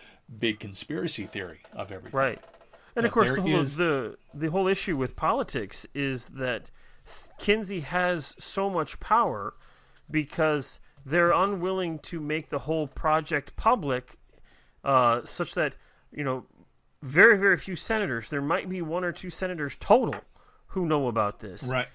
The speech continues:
Speaker 2: Uh, we even, i-, it's suggested here that he is the chairman of the Appropriations Committee.
Speaker 1: Yeah.
Speaker 2: And they tell him, but nobody else necessarily on the Appropriations Committee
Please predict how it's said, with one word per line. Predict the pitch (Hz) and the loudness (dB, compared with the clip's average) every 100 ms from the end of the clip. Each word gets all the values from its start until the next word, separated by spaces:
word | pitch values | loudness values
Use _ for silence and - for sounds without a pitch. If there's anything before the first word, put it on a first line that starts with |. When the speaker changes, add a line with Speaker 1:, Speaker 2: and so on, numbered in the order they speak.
| - - | -10 0
Speaker 2:
Uh, | 139 131 120 | 4 4 2
we | 143 180 | 0 -2
even, | 208 277 175 135 - | 0 0 -2 -4 -8
i-, | 156 | -10
it's | 143 151 - | -6 -6 -4
suggested | 165 135 - 226 - 180 | -6 -6 -4 -4 -6 -10
here | - 135 113 117 | -6 -2 -2 -2
that | 123 120 - | -2 -4 -4
he | 180 170 139 | -8 -8 -4
is | 143 127 - | -4 -6 -8
the | 120 | -12
chairman | - 277 320 294 143 | -4 -2 0 0 0
of | 113 110 | -2 -4
the | 117 | -6
Appropriations | - 131 113 117 113 - 120 | -4 -4 -4 -6 -6 -8 -12
Committee. | - 127 107 107 139 | -10 -8 -6 -6 -4
Speaker 1:
Yeah. | 147 156 - | -4 -4 -4
Speaker 2:
And | 143 156 | -4 -2
they | 160 | -2
tell | 190 151 143 | 0 2 0
him, | 233 269 147 170 - - - | 0 0 -2 -4 -10 -20 -18
but | 147 165 180 | -2 2 2
nobody | 185 214 214 208 | 2 2 4 4
else | 254 330 - | 4 2 -2
necessarily | 151 - 151 - 143 120 113 110 107 - - - | -8 -6 -6 -2 -2 -2 -2 -6 -8 -14 -20 -8
on | 151 147 147 143 | -2 0 0 -2
the | 143 | -2
Appropriations | 139 - 151 - 139 131 - 123 | 0 0 -2 0 -4 -4 -6 -12
Committee | - 143 123 113 110 | -8 -4 -4 -2 -6